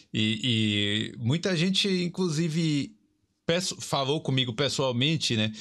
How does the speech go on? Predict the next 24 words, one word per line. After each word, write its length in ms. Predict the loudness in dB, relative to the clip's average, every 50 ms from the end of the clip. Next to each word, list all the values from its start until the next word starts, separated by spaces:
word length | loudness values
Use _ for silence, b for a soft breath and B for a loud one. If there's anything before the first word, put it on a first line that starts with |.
| B B B B _
criticando 600 | -2 0 0 0 0 -2 -2 0 0 2 2 2
aí 120 | 2 2 2
algumas 500 | 2 0 0 0 0 2 2 0 0 0
coisas 280 | -2 -2 -2 -4 -2
da, 140 | -2 -2 -2
da 360 | -2 -4 -8 -6 -4 -2 -2
Garda 480 | 0 0 0 0 0 -2 -2 -2 -4 -2
naquele 460 | -2 -2 -2 -2 0 -2 0 0 0 0
dia, 360 | 0 0 0 0 0 -2 B B B B B B B B
mas 140 | -6 -2 -2
eu 100 | 0 0
falei, 560 | 0 0 0 2 2 2 2 2 0 0 -2 -6 -4
"Cara, 260 | -4 -2 -2 0 0
naquela 360 | 0 -2 0 0 -2 -2 -2
situação, 880 | -2 -4 -2 -2 0 0 0 0 0 0 0 0 0 0 0 0 -2 -4 -6
eles 380 | -6 -4 -2 -2 -2 -2 -2 -2
fizeram 420 | -2 0 0 0 0 0 0 0
o 60 | -2
que 140 | -2 -2 -2
eles 420 | -2 -2 -2 -2 -4 -6 -8 -10 -14 _ -4
poderiam 540 | -2 0 2 2 2 2 2 2 0 0 0
ter 180 | -2 -2 -2
feito, 480 | -2 -2 -2 0 0 0 0 0 0 0
né?" 120 | 2 2